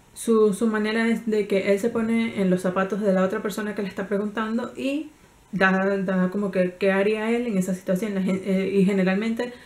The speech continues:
son problemas financieros. Entonces, eh, él tiene su, muchos trucos buenísimos para ordenar tu presupuesto, para manejar el dinero en general.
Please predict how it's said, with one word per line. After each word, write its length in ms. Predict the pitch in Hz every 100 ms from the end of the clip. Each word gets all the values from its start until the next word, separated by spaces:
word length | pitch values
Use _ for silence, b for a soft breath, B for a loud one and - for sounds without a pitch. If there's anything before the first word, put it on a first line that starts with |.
| B
son 220 | - 202 180
problemas 360 | 190 190 190
financieros. 520 | 190 180 180 - - - - b b b b b _ -
Entonces, 840 | 196 190 190 185 214 208 202 190 - -
eh, 500 | 190 190 190 190 185 -
él 280 | 202 196 196
tiene 280 | 220 214
su, 340 | 214 - 220 190
muchos 380 | 208 202 214 226
trucos 240 | 226 202 196
buenísimos 480 | 196 190 202 214 190
para 440 | 185 180 180 - B B -
ordenar 440 | 208 196 196 196
tu 80 | 190 -
presupuesto, 1000 | 202 180 180 208 190 220 208 208 202 -
para 720 | 202 185 185 180 180 175 190 - B B -
manejar 360 | 196 190 208
el 80 | 220
dinero 460 | 208 202 202 196 196
en 260 | 190 185
general. 420 | 196 185 180 185